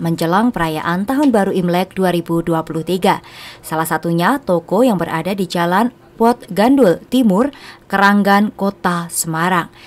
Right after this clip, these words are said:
Beberapa kue kering yang dijual seperti nastar keranjang, nastar buah, kastengel, kue mandarin, dan lainnya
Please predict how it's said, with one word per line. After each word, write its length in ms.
Beberapa 640
kue 160
kering 400
yang 80
dijual 480
seperti 560
nastar 480
keranjang, 560
nastar 400
buah, 320
kastengel, 640
kue 240
mandarin, 640
dan 400
lainnya 560